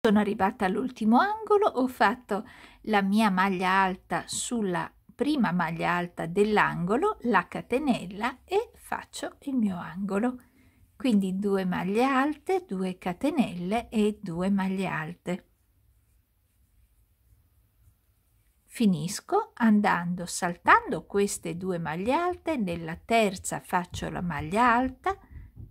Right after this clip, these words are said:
una catenella di separazione, nella terza catenella di partenza, proprio qua, faccio la maglia alta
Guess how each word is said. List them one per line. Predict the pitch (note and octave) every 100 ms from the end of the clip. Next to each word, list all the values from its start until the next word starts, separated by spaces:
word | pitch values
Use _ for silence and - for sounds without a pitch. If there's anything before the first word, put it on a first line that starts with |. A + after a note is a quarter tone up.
| -
una | B3 B3+ G3 D#3
catenella | - E3+ F3 F3 F3+ D3+ D3
di | D#3+
separazione, | D#3+ E3+ - F3 G#3 C4 - - F3 D#3+ F#3 E4 - - - -
nella | G3 F3+ E3 E3+
terza | - B3 C4+ C4 - F3 D#3+
catenella | - D#3+ F#3 F3+ G#3 G3+ D#3 C#3+ -
di | - - - F3 E3 - - -
partenza, | E3 E3+ _ E3+ C#3+ D#3+ - - F#4
proprio | - E3 - D3+ -
qua, | - C#3 C#3 E3+ G4 - _ _ _ _ _ _ _ _ _ _ _
faccio | - F#3 F#3 - F#4+
la |
maglia | B3+ D#3+ E3 F#3 D3
alta | D3+ - E3 F3